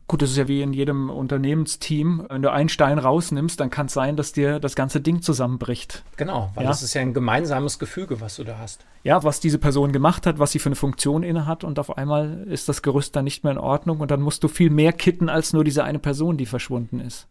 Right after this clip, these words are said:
Speaker 2: Ja, deswegen ist es auch bei Teams immer wichtig zu gucken, wen hole ich Neues rein. Also wenn du da einen sogenannten faulen Apfel implementierst, kann es sein, dass dir dein ganzes Team auseinanderfällt. Und genau umgekehrt, wenn ich einen richtigen Topmann oder eine Topfrau hole,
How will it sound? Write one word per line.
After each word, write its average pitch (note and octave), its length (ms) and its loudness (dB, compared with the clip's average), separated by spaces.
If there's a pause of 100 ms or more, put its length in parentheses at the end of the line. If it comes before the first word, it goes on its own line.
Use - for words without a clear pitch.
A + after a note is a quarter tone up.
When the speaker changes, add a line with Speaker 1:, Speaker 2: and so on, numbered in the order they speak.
Speaker 2:
Ja, C3 80 2
deswegen B2+ 320 0
ist C#3 80 0
es - 60 0
auch C#3 140 2
bei B2+ 120 0
Teams E3+ 340 -4
immer D3+ 220 4
wichtig D#3 320 0
zu - 120 -4
gucken, E3 340 -4
wen D3+ 280 2
hole D3+ 200 4
ich D3 100 -4
Neues C#3 380 -2
rein. D3 240 0
Also B2 240 -2
wenn A#2+ 80 0
du B2 100 0
da B2 200 6 (200)
einen A#2+ 140 2
sogenannten C3 420 0
faulen C#3 320 0
Apfel - 300 -2
implementierst, B2+ 640 -2
kann C3+ 140 -6
es - 80 -6
sein, C3+ 160 -4
dass D3+ 140 -4
dir D3+ 100 0
dein C3 160 -4
ganzes D3+ 320 -6
Team F3 260 -6
auseinanderfällt. - 760 -8 (400)
Und A#2 100 -6
genau A#2+ 280 4
umgekehrt, F3+ 600 4
wenn E3 100 0
ich C#3+ 100 -4
einen D3 80 -4
richtigen C#3+ 320 -4
Topmann F3 420 -2
oder C#3+ 180 -4
eine A#2+ 140 -8
Topfrau E3 540 -4
hole, E3 260 0